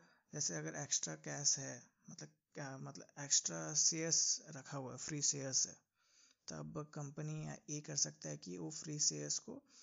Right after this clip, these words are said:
अ, शेयर होल्डर्स को दे सकता है प्रोपोर्शन में, जैसे one is to two, two is to one। Two is to one मतलब कि अगर कोई इंसान के पा-, ऐसा सोचिए, अगर आपके पास कोई कंपनी का दस शेयर्स है, तब आपको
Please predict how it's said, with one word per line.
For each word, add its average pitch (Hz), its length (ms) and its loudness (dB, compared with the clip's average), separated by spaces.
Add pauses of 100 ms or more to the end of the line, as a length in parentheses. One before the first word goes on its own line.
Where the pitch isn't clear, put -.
(240)
अ, 147 300 -6
शेयर 156 240 4
होल्डर्स 151 320 0
को 143 100 -6
दे 127 120 -6
सकता - 340 0
है - 360 -4
प्रोपोर्शन 147 520 -2
में, 120 160 -12 (640)
जैसे 151 240 0
one 139 200 -4
is 135 140 -4
to - 80 0
two, 123 400 -10 (380)
two 139 160 -6
is 127 60 4
to 131 180 -8
one। 120 160 -8 (640)
Two 165 100 -2
is 170 140 0
to - 60 -10
one 165 200 -4
मतलब 156 460 -6 (500)
कि 196 260 -6 (480)
अगर 156 300 -8
कोई 156 320 -6
इंसान 156 360 -2
के 156 100 -6
पा-, - 200 -12
ऐसा 147 160 0
सोचिए, 139 300 -4
अगर 135 180 -10
आपके 156 420 -8
पास 156 340 -6
कोई 156 220 -6
कंपनी 156 420 -6
का 165 100 -2
दस 143 260 4
शेयर्स 131 420 2
है, 214 200 -10 (580)
तब 156 140 -6
आपको 190 720 -6